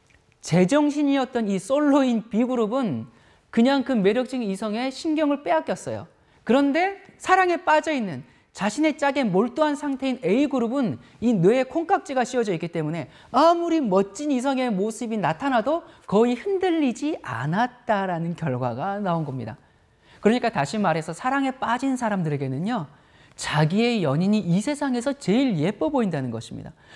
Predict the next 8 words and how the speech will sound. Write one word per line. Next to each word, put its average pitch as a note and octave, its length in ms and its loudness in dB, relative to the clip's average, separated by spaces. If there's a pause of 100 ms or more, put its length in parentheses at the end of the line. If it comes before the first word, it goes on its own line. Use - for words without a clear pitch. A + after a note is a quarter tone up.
(120)
저는 A#3 300 4
천사가 F4 540 0
변장하고 C#4 500 2
내려온 E3 260 -2
줄 C#3 80 -2
알았다니까요. A#2 720 -8 (2000)
자, A3 160 6
여러분이, A3 720 0